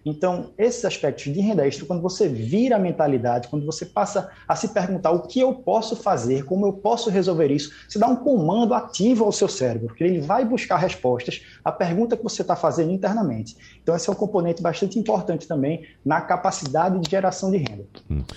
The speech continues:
Speaker 2: Ô, Clériston, essa questão das milhas, e muita gente, como disse Paulo Rio, de fato, utiliza o cartão de crédito pra acumular milhas, pra fazer viagens, comprar passagens aéreas e tal.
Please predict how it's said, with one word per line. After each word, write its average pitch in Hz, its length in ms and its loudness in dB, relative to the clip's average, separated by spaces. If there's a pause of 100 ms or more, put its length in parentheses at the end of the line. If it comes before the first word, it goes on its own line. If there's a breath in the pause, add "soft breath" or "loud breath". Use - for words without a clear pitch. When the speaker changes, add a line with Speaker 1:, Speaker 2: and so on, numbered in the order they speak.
(140 loud breath)
Speaker 2:
Ô, 151 120 4
Clériston, 151 440 4
essa 185 160 2
questão 156 560 0
das 104 320 2
milhas, 98 500 4
e 98 40 4
muita 117 240 4
gente, 107 240 2
como 107 180 2
disse 98 220 2
Paulo 92 260 2
Rio, 76 320 2
de 78 140 -2
fato, 85 380 0
utiliza 117 420 2
o 117 40 -2
cartão 113 380 0
de 98 120 2
crédito 76 720 0
pra 92 300 2
acumular 104 680 2
milhas, 92 480 2
pra 87 160 -2
fazer 98 300 0
viagens, 90 560 2
comprar 82 260 -2
passagens 85 500 -2
aéreas 87 380 0
e 101 60 0
tal. 78 280 -2